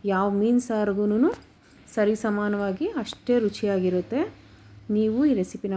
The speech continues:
ಮಾಡಿ ನೋಡಿ. ಈ ರೆಸಿಪಿ ನಿಮ್ಗೆ ಇಷ್ಟ ಆಗಿದ್ರೆ ನಮ್ಮ ವಿಡಿಯೋನ ಲೈಕ್ ಮಾಡಿ, ಶೇರ್ ಮಾಡಿ, ಕಾಮೆಂಟ್ ಮಾಡಿ, ಮರೀದರೆ ನಮ್ಮ ಚಾನಲ್ನ ಸಬ್ಸ್ಕ್ರೈಬ್ ಮಾಡ್ಕೊಳ್ಳಿ ಫ್ರೆಂಡ್ಸ್. ನಿಮ್ಮ ಸಪೋರ್ಟ್ ಯಾವತ್ತೂ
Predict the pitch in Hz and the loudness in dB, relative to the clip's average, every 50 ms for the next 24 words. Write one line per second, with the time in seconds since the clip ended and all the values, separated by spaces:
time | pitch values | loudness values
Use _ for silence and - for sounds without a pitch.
0 | 185 180 180 175 180 185 185 247 311 466 480 - - - - - 220 214 208 196 | -2 -2 -2 -2 -2 -2 -2 -2 -2 -4 -4 -8 -18 -18 -10 -6 -2 0 0 0
1 | 190 - 226 214 233 214 202 196 190 185 185 175 - - 202 190 180 175 - 180 | 0 -2 -4 -4 -4 -2 0 0 0 0 0 -2 -4 -4 -4 -4 -4 -4 -4 -4
2 | 175 233 277 277 262 226 208 180 190 185 180 180 175 185 240 320 - - - - | -2 2 2 4 4 2 2 0 0 0 0 0 -2 0 -2 -4 -4 -6 -14 -20
3 | - - - - - 202 202 202 196 - - 202 190 185 190 196 202 - - 202 | -20 -20 -10 -4 0 0 2 0 0 -2 -4 -2 0 0 0 0 0 0 0 2
4 | 196 196 196 196 190 185 180 185 190 202 202 - 180 175 180 196 208 208 - 208 | 2 2 2 0 0 0 0 0 -2 -2 -4 -4 -4 -2 0 -2 -2 -2 -4 -4
5 | 196 185 175 185 196 208 - - - - - - - 196 196 196 202 226 240 226 | -4 -4 -2 -4 -4 -6 -8 -14 -20 -20 -18 -10 -4 -2 0 2 2 2 2 2
6 | 240 247 269 277 269 240 220 190 - - 185 180 180 185 180 185 190 196 - - | 2 2 2 2 2 2 0 -2 -4 -4 -4 -2 -2 -2 0 -2 -2 -4 -4 -6
7 | 185 - - - - 202 208 202 202 202 190 175 - - 180 175 175 180 - 226 | -10 -10 -10 -6 -2 -2 0 0 0 0 0 0 -2 -2 -2 -2 -2 -4 -2 0
8 | 269 339 427 - - - - - - - - - 247 247 240 226 - 233 214 220 | 0 0 0 -2 -6 -14 -18 -20 -20 -14 -8 -2 0 0 0 0 -2 -4 -4 -2
9 | 226 220 214 220 196 185 180 185 180 - 233 | -2 -4 -2 0 0 0 0 -2 -2 -2 -4